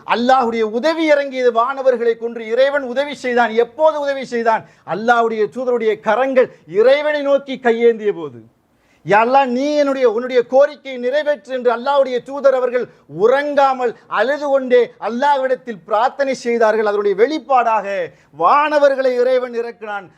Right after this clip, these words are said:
அல்லாஹ்வுடைய தூதர் சொல்றாங்க, "இதோ வானவர்களின் தலைவரான ஜிப்ரீல் அலைஹிஸ்ஸலாம் அவர்கள் போர் தளவாடங்களோடு குதிரையின் கடிவாளத்தை பிடித்து கொண்டு புறப்பட்டு விட்டார்." அல்லாஹ்வுடைய தூதர் சொல்றாங்க. அப்படியான உதவி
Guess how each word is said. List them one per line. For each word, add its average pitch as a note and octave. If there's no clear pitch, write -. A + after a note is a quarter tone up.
அல்லாஹ்வுடைய A#3+
தூதர் B3
சொல்றாங்க, A#3
"இதோ B3
வானவர்களின் C4
தலைவரான C4
ஜிப்ரீல் C4+
அலைஹிஸ்ஸலாம் C4+
அவர்கள் C4
போர் C4+
தளவாடங்களோடு C4+
குதிரையின் C4+
கடிவாளத்தை C#4
பிடித்து C4+
கொண்டு C#4
புறப்பட்டு A#3
விட்டார்." D3+
அல்லாஹ்வுடைய F#3
தூதர் F#3
சொல்றாங்க. C#3
அப்படியான F#3+
உதவி A3+